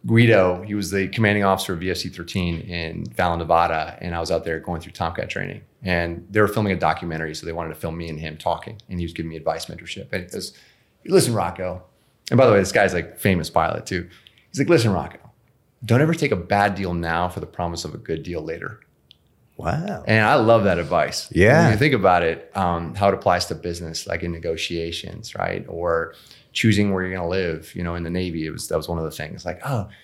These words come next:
Speaker 1: if you <laughs> go to go take these really crappy orders on the backside, there's gonna be really good orders," you know? Um, and the idea that, look, life is short, you know, and fight for what you believe in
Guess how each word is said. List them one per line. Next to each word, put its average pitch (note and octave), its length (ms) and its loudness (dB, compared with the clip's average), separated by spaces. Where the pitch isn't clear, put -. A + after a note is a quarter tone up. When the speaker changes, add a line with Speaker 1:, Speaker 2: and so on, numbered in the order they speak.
Speaker 1:
if G2 120 -10
you C3 80 4
<laughs> - 60 4
go - 20 -
to C3+ 180 -4
go C3 100 4
take A#2+ 200 0
these G2+ 180 -2
really A2 140 -2
crappy B2+ 380 2
orders E2+ 340 2
on F#2+ 40 -2
the F2+ 60 -2
backside, A#2+ 480 2
there's F2+ 120 -2
gonna G2+ 80 6
be F2+ 60 4
really B2 160 2
good C#3+ 220 2
orders," - 400 0
you - 60 -6
know? G#2 200 0
Um, F#2 500 2
and G#2+ 80 -4
the G#2 60 -2
idea A2 280 2
that, A#2 100 -4
look, F#2+ 260 -2
life G2 260 4
is G2+ 80 2
short, G2+ 540 0
you F2+ 160 -2
know, F2+ 300 -2
and E2+ 280 -6
fight F2 340 -2
for F#2 160 -4
what E2 160 -4
you F2+ 60 -8
believe A2 240 -2
in D#2 200 -12